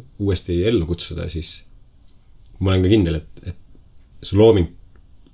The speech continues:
kindlasti mõjub ja kõnetab inimesi, äh, sellest tulenevalt, äh, palju rohkem. Ja noh, kindlasti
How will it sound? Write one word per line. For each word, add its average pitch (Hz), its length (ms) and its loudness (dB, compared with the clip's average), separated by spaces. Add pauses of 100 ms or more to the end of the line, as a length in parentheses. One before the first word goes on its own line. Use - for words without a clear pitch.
kindlasti 90 480 2
mõjub 90 480 -2
ja 92 80 -6
kõnetab 92 440 2
inimesi, 82 360 -2
äh, 82 800 -6
sellest 90 260 -2
tulenevalt, 82 560 -6
äh, 82 160 -10
palju 101 220 -2
rohkem. 151 260 -4 (2250)
Ja 101 140 4
noh, - 160 0
kindlasti 85 460 0